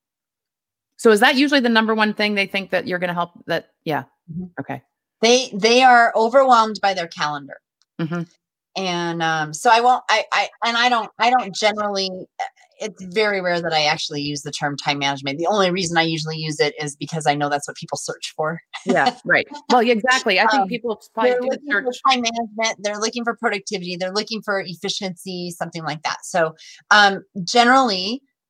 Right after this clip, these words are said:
Speaker 2: people will reach out because they've got a calendaring pro-, they are being controlled by their
Speaker 1: Mm-hmm.
Speaker 2: calendar, they're being controlled by their business, they're being controlled by their clients. And so that's, that's where they start with me.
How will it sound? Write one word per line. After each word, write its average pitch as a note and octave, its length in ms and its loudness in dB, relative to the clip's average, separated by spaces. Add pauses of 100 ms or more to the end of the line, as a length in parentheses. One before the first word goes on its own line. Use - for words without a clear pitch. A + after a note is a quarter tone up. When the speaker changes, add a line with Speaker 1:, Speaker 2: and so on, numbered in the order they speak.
(400)
Speaker 2:
people C4 880 2
will G#3+ 440 -2
reach A#3+ 320 -6 (100)
out C#4+ 260 4
because F#3+ 340 -8
they've F3+ 200 -6
got E3 340 2
a E3 40 -10
calendaring D#3 640 -6
pro-, D#3+ 160 -4 (100)
they E3+ 160 -4
are D3+ 160 2
being E3 260 -10
controlled D3 540 -12 (100)
by F3 120 2
their E3 120 -4
Speaker 1:
Mm-hmm. E3 120 -10
Speaker 2:
calendar, D#3 340 -6
they're - 180 -18 (120)
being - 20 -10
controlled F3 600 -4
by E3 100 -2
their D#3+ 140 -6
business, C#3+ 420 -8
they're D#3 180 -10
being E3+ 220 -6
controlled E3+ 420 -4
by D#3+ 100 0
their D#3 140 -4
clients. C#3 500 -8 (300)
And F3 160 -4
so E3+ 600 -2 (260)
that's, F#3+ 640 -2 (100)
that's F#3+ 260 2
where F#3 100 -6
they D#3 120 -6
start - 380 -4
with C#3+ 180 -16
me. C#3 300 -14